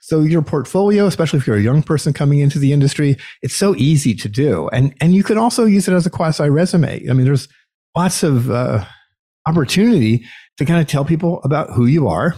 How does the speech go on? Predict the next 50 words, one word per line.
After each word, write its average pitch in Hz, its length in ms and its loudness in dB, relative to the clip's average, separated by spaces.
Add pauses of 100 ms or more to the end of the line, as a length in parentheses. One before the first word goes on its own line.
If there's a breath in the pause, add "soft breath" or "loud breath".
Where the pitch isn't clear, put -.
(120)
And 127 100 0
if 123 80 -2
your 147 100 0
focus 170 380 -2
is 127 160 -2
to 117 80 -6
come 135 180 -2
into 127 180 -2
the 123 60 2
industry, 120 260 -2
get 110 120 -2
a 95 60 -2
job, 127 440 -2
then 107 340 0
that's 107 220 -6
what - 100 -6
you 110 60 -2
should 107 200 -6
focus 104 320 -4
your 104 80 0
Instagram 135 400 -2
page - 240 -4
on. 110 240 -6 (360 loud breath)
And 131 180 0
there's 202 300 0
lots 131 340 -2
of, 104 200 -2 (680)
you 160 80 0
know, 131 60 2
in 156 180 2
the 131 80 2
weeds 123 320 2
kind 113 220 0
of, 107 180 0
uh, 127 440 -4 (100)
tactics, 131 640 -6
you 123 60 0
know, 113 100 0
that 101 100 -4
should, - 480 -4
should 147 240 0
be 117 100 2
considered. 110 560 -2 (320 loud breath)
Um, 107 200 0
but 110 260 -4 (220)
that's 107 180 -6
for - 320 -8
another 92 260 -2
talk. - 340 -10
So - 360 -4